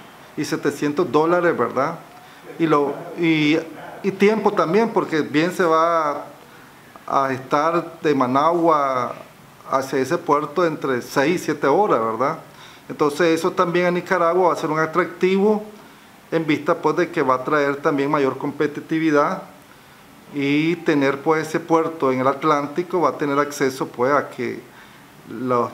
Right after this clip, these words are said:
todas nuestras mercancías que producimos acá salgan, ¿verdad? Ya sea, o sea, de Europa o la costa este de los Estados Unidos, que es donde después se distribuye, ¿verdad?, para todos los estados de Estados Unidos.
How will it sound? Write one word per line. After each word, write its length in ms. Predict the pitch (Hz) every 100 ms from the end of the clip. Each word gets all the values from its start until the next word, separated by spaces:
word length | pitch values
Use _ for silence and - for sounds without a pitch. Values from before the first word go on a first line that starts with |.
| -
todas 220 | 131 131
nuestras 260 | 143 143 151
mercancías 880 | 156 151 165 160 165 175 170 143 139
que 100 | 135
producimos 800 | 131 147 151 - 156 151 156 160
acá 380 | 160 165 190 190 - - - -
salgan, 560 | - 139 139 139 156
¿verdad? 280 | 151 127 151
Ya 100 | 147
sea, 240 | 143 156 135
o 60 |
sea, 160 | 123 131
de 100 | 120
Europa 400 | 123 151 170 170
o 100 | 143
la 120 | 127
costa 640 | - 135 135 156 143 120 -
este 300 | 135 135 131
de 60 | 160
los 160 | 139 123
Estados 360 | 135 135 131
Unidos, 420 | 170 160 180 214 208 - - - - -
que 160 | 143
es 80 | 131
donde 240 | 156 156 156
después 300 | - 156 151
se 100 | 165
distribuye, 640 | 151 175 165 147 160 180
¿verdad?, 260 | 127 123 143
para 180 | 139 123
todos 340 | - 131 131
los 160 | 139 147
estados 360 | 139 147 143
de 60 | 143
Estados 380 | 147 147 143 -
Unidos. 380 | 151 208 151